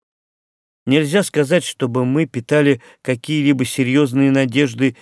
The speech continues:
и раньше, когда только начинали – над ним работу. Уже в конце шестидесятых и тем более в начале семидесятых ясно стало, что роман этот опубликовать не удастся, скорее всего,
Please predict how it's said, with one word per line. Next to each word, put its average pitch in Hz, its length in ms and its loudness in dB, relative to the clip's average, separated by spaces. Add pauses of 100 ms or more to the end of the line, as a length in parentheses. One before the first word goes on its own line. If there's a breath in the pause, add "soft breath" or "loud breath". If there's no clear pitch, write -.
(120)
и - 160 -2
раньше, 143 640 2 (220 loud breath)
когда 104 320 -2
только 113 320 -4
начинали – 120 680 -2 (300 soft breath)
над 104 220 -2
ним 95 260 -4
работу. 101 580 -6 (480 loud breath)
Уже 131 240 0
в - 80 -4
конце 151 400 0
шестидесятых 123 1120 -6 (180 soft breath)
и - 80 -16
тем 98 300 -8
более 107 480 0 (260 loud breath)
в 101 80 -8
начале 104 480 -4
семидесятых 104 1000 -6 (340 loud breath)
ясно 165 420 0
стало, 151 360 2
что 143 240 0
роман 139 540 2
этот - 460 -8 (240 loud breath)
опубликовать 123 800 -2
не 131 100 -2
удастся, 143 680 -2 (180 loud breath)
скорее 123 500 -2
всего, 113 520 -6